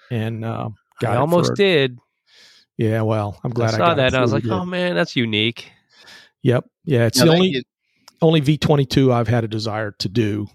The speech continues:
Speaker 1: is, uh, the cod version.
Speaker 3: And that gives you the resin, you get the resin extended fuel tanks on the side, right? That's, like, pretty much the only external
Speaker 1: I,
Speaker 3: difference.
Speaker 1: I haven't opened it yet.
Speaker 3: Oh, wow.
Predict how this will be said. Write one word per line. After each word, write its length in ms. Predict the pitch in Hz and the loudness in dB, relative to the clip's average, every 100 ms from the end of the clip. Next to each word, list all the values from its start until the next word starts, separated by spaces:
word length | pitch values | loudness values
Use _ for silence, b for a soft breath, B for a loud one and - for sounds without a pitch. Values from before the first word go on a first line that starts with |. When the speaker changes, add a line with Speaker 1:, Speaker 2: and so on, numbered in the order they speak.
| _ | _
Speaker 1:
is, 360 | 156 104 104 - | -2 0 0 0
uh, 100 | 113 | -2
the 100 | - | -4
cod 320 | - 113 - | -4 -4 -4
version. 340 | - 110 113 - b b b b b b b b b - | -4 -6 -6 -12 b b b b b b b b b -2
Speaker 3:
And 140 | 127 | 2
that 160 | 131 131 | 2 2
gives 200 | 123 98 | 0 2
you 100 | 110 | 2
the 120 | 104 | 2
resin, 500 | 101 107 92 98 98 | 2 2 0 -2 -2
you 80 | 107 | 0
get 120 | 113 | 0
the 80 | 98 | 0
resin 600 | 104 104 95 92 92 87 - - | 0 0 0 -2 -4 -6 -10 -10
extended 400 | - 120 101 82 | -4 0 0 -2
fuel 280 | - 117 | 0 -2
tanks 320 | 104 95 87 - | 0 -4 -4 -4
on 100 | 87 | -4
the 60 | |
side, 320 | 82 95 87 | -4 -2 -2
right? 200 | - 98 | -2 -4
That's, 160 | 98 95 | -4 -4
like, 180 | 107 - | -6 -4
pretty 200 | 110 104 | -4 -2
much 220 | 101 101 | -2 -4
the 100 | 104 | -4
only 240 | 98 101 | -2 -2
external 600 | 95 - 110 98 98 98 90 | -4 -6 -6 -4 -4 -4 -8
Speaker 1:
I, 0 | _ _ | _ _
Speaker 3:
difference. 440 | 107 101 123 110 _ | -10 -2 -2 -2 _
Speaker 1:
I 120 | 123 | -2
haven't 240 | 120 120 127 | 0 2 2
opened 260 | 131 - | 0 0
it 100 | 120 | -4
yet. 220 | - 101 - _ _ _ | -4 -10 -12 _ _ _
Speaker 3:
Oh, 160 | - 123 | -12 -8
wow. 280 | 92 120 | -2 -2